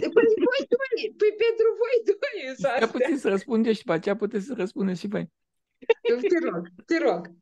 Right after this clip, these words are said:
Speaker 2: La servici, face tot posibilul să nu mai facă lucrurile perfecte. A-, asta e problema.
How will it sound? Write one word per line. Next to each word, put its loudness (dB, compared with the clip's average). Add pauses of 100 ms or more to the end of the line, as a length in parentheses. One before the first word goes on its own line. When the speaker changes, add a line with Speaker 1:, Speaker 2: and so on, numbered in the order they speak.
(360)
Speaker 2:
La 2
servici, -2 (2250)
face 0
tot 2
posibilul 2 (580)
să -4
nu 0
mai 2
facă 2
lucrurile 2
perfecte. -6 (1900)
A-, -2
asta 2
e 0
problema. -2